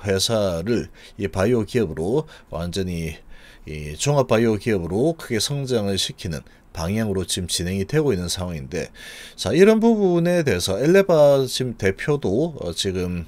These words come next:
아, 바뀌었죠. 어, 그렇게 진행이 되고 있는데 진양 회장이 중간에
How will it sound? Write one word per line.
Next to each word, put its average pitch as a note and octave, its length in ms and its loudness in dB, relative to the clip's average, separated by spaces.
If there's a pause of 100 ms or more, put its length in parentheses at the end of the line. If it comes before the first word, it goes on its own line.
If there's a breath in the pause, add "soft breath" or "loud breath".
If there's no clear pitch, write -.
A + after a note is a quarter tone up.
(120)
아, D2+ 100 -12
바뀌었죠. F#2+ 560 -4 (460 loud breath)
어, E2+ 140 -6
그렇게 A#3 340 2
진행이 D3 260 0
되고 D#3 160 2
있는데 G#2 220 0
진양 F3+ 320 0
회장이 A2+ 480 0 (200)
중간에 G2 580 -2